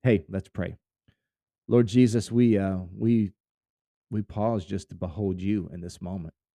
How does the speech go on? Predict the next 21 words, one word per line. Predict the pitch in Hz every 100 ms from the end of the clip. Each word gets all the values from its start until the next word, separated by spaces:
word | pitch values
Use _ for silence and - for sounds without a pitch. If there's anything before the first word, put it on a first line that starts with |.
| _ _ _
to | -
contemplate | - - 120 120 - 98 - 78 60 _ _ _ _ _ _ _ _ _ _ _ _ _ _ _ _ -
who | 110
you | 101 98 82
are, | 85 82 85 82 _ _ _ _ _ _ _ _
your | 104 101 98
beauty, | 95 92 85 87
your | 87 90
majesty. | 87 87 85 87 85 - - - _ _ _ _ _ _ _ _ _ _ _ _ _ _ _ _ -
And, | 69 71 71
um, | 69 - 58 _ _ _ _ _ -
we | 104 98
are | 82
in | 85
awe | 82 87 78
of | 73
you. | - _ _ _ _ _ _ _ _ _ _ _ _ _ -
We | 95
open | 107 101 104
up | 90
our | 78